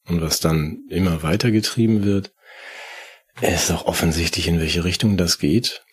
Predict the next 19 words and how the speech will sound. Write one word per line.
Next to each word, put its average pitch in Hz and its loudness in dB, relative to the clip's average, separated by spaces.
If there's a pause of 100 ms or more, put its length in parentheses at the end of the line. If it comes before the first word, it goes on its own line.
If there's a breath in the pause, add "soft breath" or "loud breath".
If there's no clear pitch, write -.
(520 loud breath)
Und 95 4
man 92 4
muss 113 4
ja 107 2
auch 117 0
mal 123 4
übersetzen 104 2
am 78 0
Ende, 98 4
also 80 0
da 90 0 (140)
wir 127 4
als 85 0
Menschen 104 2 (100)
in 87 -2
irgendeiner 120 4
Form 107 2
natürlich, 107 2 (1300 loud breath)
ähm, 82 2